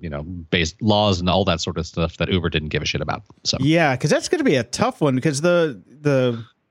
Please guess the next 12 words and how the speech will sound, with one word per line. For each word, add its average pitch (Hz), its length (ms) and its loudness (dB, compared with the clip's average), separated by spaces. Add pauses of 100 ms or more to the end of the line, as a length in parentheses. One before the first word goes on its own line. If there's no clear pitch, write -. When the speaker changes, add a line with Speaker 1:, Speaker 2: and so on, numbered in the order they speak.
(140)
Speaker 2:
rivers 262 320 2
and 101 120 4
Speaker 1:
<clears throat> - 20 4
Speaker 2:
canals 220 320 0
around 147 360 2
Paris 180 360 0
are 120 60 0
pretty 285 280 -4
full 247 260 0
already 220 360 2
with 139 240 0
tourists. - 600 -2